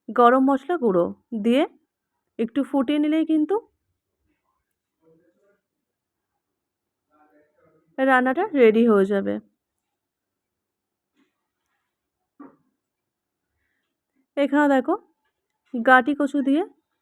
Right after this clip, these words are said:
চিংড়ি মাছের এই রেসিপি একদম রেডি হয়ে গেছে। আমার আজকের এই রেসিপিটি যদি তোমাদের ভালো লেগে থাকে তাহলে লাইক, কমেন্ট, শেয়ার করবে। চ্যানেলে নতুন হয়ে থাকলে চ্যানেলটিকে সাবস্ক্রাইব করে পাশে থাকবে। আজকের মতো ভিডিওটা আমি এখানে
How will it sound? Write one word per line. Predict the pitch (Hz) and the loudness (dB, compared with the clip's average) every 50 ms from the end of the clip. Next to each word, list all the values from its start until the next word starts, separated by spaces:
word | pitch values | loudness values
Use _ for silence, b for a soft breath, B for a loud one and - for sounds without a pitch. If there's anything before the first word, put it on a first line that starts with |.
| _ - | _ -6
চিংড়ি | - 294 277 277 277 294 | -4 -2 -2 0 0 0
মাছের | 285 277 277 269 - 339 403 466 - _ _ _ _ _ _ _ _ _ _ _ _ _ _ _ _ _ _ _ _ _ _ _ _ _ _ _ _ _ | 0 0 -2 -2 -4 -4 -6 -6 -10 _ _ _ _ _ _ _ _ _ _ _ _ _ _ _ _ _ _ _ _ _ _ _ _ _ _ _ _ _
এই | 262 262 | 0 0
রেসিপি | 262 262 233 240 285 277 294 - - | 2 2 0 -2 -4 -4 -4 -4 -2
একদম | 233 233 226 226 233 262 262 254 | -2 -2 -2 -2 -2 -2 0 2
রেডি | 254 254 240 262 277 | 2 2 2 2 2
হয়ে | 277 285 285 277 269 | 2 2 2 2 2
গেছে। | 277 277 269 - 339 349 - | 0 0 -2 -2 -4 -4 -2
আমার | - 220 220 226 226 226 - | -2 -2 0 0 0 -2 -2
আজকের | - 240 254 247 - - - 330 339 330 - - | -2 -2 -2 -4 -8 -8 -6 -4 -4 -4 -2 -2
এই | 247 240 233 233 233 226 _ _ _ _ _ _ _ _ _ _ _ - | 0 0 0 -2 -4 -6 _ _ _ _ _ _ _ _ _ _ _ -2
রেসিপিটি | 262 269 269 247 - 339 - 349 339 339 320 | 0 2 2 2 2 0 -2 0 0 0 0
যদি | 320 311 269 | 0 0 -2
তোমাদের | 285 254 247 247 240 240 240 | 0 0 2 4 4 4 2
ভালো | 226 233 240 240 262 | 2 2 2 2 2
লেগে | 269 285 269 294 | 2 2 0 0
থাকে | 285 302 302 294 349 370 | -2 -4 -4 -4 -4 -4
তাহলে | 370 - 233 220 220 226 226 | -4 -4 -2 0 0 2 2
লাইক, | 226 226 226 240 233 | 4 2 2 2 0
কমেন্ট, | - 262 262 262 254 240 | -2 -4 -4 -4 -4 -4
শেয়ার | 269 269 262 262 | -4 -4 -4 -4
করবে। | 247 - 269 269 381 453 - _ | -4 -4 -4 -4 -6 -8 -10 _
চ্যানেলে | 285 247 226 220 226 220 | -4 -2 0 0 0 0
নতুন | 220 208 254 277 285 | 0 -2 -2 -2 0
হয়ে | 302 320 311 | 0 -2 -2
থাকলে | 320 302 311 320 | -2 -2 -2 -2
চ্যানেলটিকে | 320 320 262 233 226 214 220 214 220 | -2 -2 -2 -2 -2 -2 -2 -2 -4
সাবস্ক্রাইব | 226 240 220 226 - 285 302 - - | -4 -6 -8 -6 -6 -8 -8 -6 -4
করে | 359 392 370 - | -4 -4 -4 -4
পাশে | 220 196 196 - 220 208 | -4 -6 -4 -6 -6 -6
থাকবে। | 208 196 180 185 196 202 202 202 b b b b b b b - | -4 -6 -6 -6 -6 -8 -8 -8 b b b b b b b -4
আজকের | 247 262 247 - - 320 330 | -4 -4 -4 -6 -6 -2 -2
মতো | 320 311 302 311 285 | 0 0 0 0 0
ভিডিওটা | 294 294 285 285 285 302 302 | 0 2 2 0 0 0 0
আমি | 294 285 285 | 0 0 0
এখানে | 277 - 302 294 | -2 -2 -2 -4